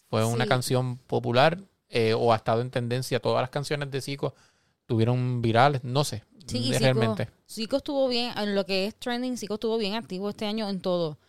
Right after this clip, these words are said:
Speaker 2: tanto en redes sociales, colaboraciones con media industria de K-pop,
Speaker 1: Exactamente.
Speaker 2: en programas, estaba metido también en programas, pra-, colaboraciones de juez también, después estuvo con Rain en el programa de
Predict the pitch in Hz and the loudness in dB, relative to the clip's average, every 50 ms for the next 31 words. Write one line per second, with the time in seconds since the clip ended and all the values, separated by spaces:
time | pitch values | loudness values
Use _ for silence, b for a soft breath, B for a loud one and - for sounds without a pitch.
0 | _ _ _ _ _ - 185 185 185 - 196 180 190 175 170 156 175 - 185 185 | _ _ _ _ _ -6 -6 -6 -4 -4 -4 -2 -2 -4 -4 -6 -10 -6 -2 -2
1 | 180 180 185 185 180 - - 202 196 190 180 180 180 180 180 175 - 185 185 190 | 0 0 0 -2 -4 -4 -4 -2 0 2 2 0 0 0 -2 -6 -6 -8 -8 -8
2 | 202 190 - - 214 196 190 180 175 180 185 185 185 175 196 196 196 196 196 - | -8 -10 -6 -6 -6 -6 -6 -8 -8 -4 -2 -2 -2 0 -2 -2 -2 -2 -4 -2
3 | 196 196 185 185 185 175 185 185 196 190 - - 190 190 185 - - - 208 101 | -4 -2 -2 0 -2 -2 -2 -4 -4 -6 -4 -4 -4 -4 -4 -8 -2 0 0 0
4 | - _ - 214 202 92 190 202 202 190 196 190 196 196 196 202 202 196 214 196 | 2 _ -2 0 0 0 0 0 2 2 4 4 4 2 2 0 -2 -4 -6 -10
5 | - _ _ 202 208 185 - 196 185 185 185 190 190 180 196 190 196 196 196 190 | -14 _ _ -10 -10 -8 -4 -4 -4 -2 -2 -4 -6 -6 -2 -2 -2 -2 -2 -2
6 | 190 185 190 180 214 196 196 190 190 185 190 190 185 185 185 180 - - _ _ | -4 -6 -6 -4 -4 -2 0 0 0 0 0 0 -2 -2 -2 -4 -8 -12 _ _
7 | _ 190 190 185 - - 165 - - - 208 196 185 180 180 180 185 180 - 202 | _ -8 -8 -8 -8 -16 -20 -20 -8 -4 0 2 2 2 2 2 0 -2 -4 -6
8 | 185 180 185 185 190 - b b b b b b b - 190 185 208 202 185 214 | -6 -4 -4 -6 -6 -8 b b b b b b b -8 -2 0 0 4 4 4
9 | 208 202 202 196 - - 202 208 208 196 190 196 190 196 208 202 - 202 190 190 | 6 6 4 2 -2 -6 -6 -4 -2 -2 -2 -2 -2 -4 -6 -4 -4 -4 -4 -4
10 | - 208 190 190 185 185 190 185 185 190 190 190 190 190 185 185 180 180 - - | -4 -4 -2 -2 -2 -2 -4 -4 -2 -2 -2 0 -2 -2 -2 -4 -6 -6 -6 -6
11 | 180 175 170 165 170 180 185 185 185 185 180 175 175 175 165 160 151 139 | -4 -2 -2 -2 0 0 0 0 0 -2 -2 -2 -4 -4 -4 -6 -8 -10